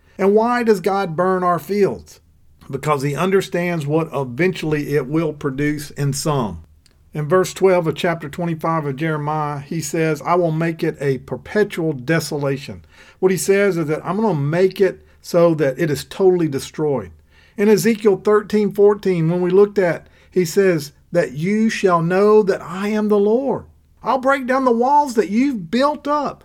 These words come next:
so you know that I am the Lord. I may not be politically correct this morning, but I will tell you throughout the whole Bible, from Genesis to Revelation, that God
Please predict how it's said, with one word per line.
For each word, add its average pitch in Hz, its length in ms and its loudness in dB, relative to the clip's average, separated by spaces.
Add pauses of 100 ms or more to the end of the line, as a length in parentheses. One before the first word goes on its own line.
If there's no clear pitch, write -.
(260)
so 170 240 4
you 196 420 0
know 196 640 0
that 165 220 -2
I 202 500 0
am 170 220 0
the 165 80 2
Lord. 156 480 0 (520)
I 143 160 -4
may 175 220 0
not 180 220 -2
be 175 120 2
politically 170 560 0
correct 151 380 -4
this 143 220 -8
morning, 131 280 -6
but 131 120 -2
I 175 140 4
will 190 260 6
tell 202 260 2
you 170 220 0
throughout 208 580 0
the 180 100 -4
whole 208 360 4
Bible, 190 420 0
from 147 300 -6
Genesis 220 520 2
to 180 100 -2
Revelation, 180 840 0 (560)
that 156 320 -4
God 196 560 2